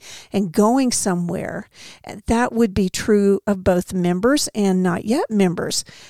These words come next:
because people want to go somewhere. They want to be taken somewhere, and they want to put their confidence in leaders who know where they're going and what they are, what they're going to do.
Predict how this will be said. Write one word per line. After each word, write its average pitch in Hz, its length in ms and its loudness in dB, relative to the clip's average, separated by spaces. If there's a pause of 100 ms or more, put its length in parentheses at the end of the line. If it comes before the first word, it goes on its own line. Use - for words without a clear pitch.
(160)
because 233 380 -2
people 285 500 2
want 196 380 0
to - 120 -6
go 226 220 2
somewhere. 185 640 0
They 233 240 0
want 247 400 0
to 269 80 0
be 185 180 -4
taken 175 480 -2
somewhere, 170 640 -4 (340)
and 208 140 2
they 254 140 4
want 262 360 2
to 370 100 0
put - 240 2
their 262 140 2
confidence 233 640 -2
in 202 140 0
leaders 220 440 2
who 214 120 0
know 190 340 4 (300)
where 320 240 4
they're 302 160 4
going 208 640 2
and 208 300 0
what 233 240 2
they 247 160 4
are, 233 140 2 (260)
what 226 180 0
they're 277 120 2
going 294 260 2
to 302 80 6
do. 247 500 2